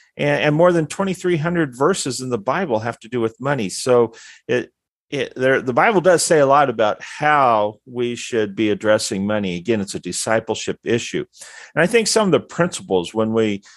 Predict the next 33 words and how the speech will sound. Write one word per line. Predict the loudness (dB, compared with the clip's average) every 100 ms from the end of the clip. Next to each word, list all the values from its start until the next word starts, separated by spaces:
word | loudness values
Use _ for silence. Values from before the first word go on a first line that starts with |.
| _ -10
look | 0 2 4 2
at | 2
those | 0 0
verses, | 0 2 2 0 -4 -2
we | -2 -2
see | -2 -2 -2 0
that | 2 2
we | 0
should | -4 -2
be | -2
intentional | -2 -4 -6 -6 -8 -10 -12 _ _ _ _ -4
about | 0 2 2 2 0 -6 -20 _ -18
how | -4 0 0
we | 0
steward, | -4 -2 0 0 -2 -2
that | -2
we | 0 -2
should | -2 -4
be | -2 -2 -4
generous. | -4 0 2 2 -2 -2 -6 -8 _ _ -20 -20 _ _
Uh, | -10 -4 -2 -2
just | 0 0 2
as | 0 0
God | 0 2 4 2
is | 0 -4
generous, | -6 -4 -2 0 0 -2 -10 _ -8
we | 0 2 2
are | 0
to | -2 -2 -2 -6 -12 _ -6
be | -6
generous. | -2 0 2 2 2
And, | 0 -2 -6
and | -4 -4 -6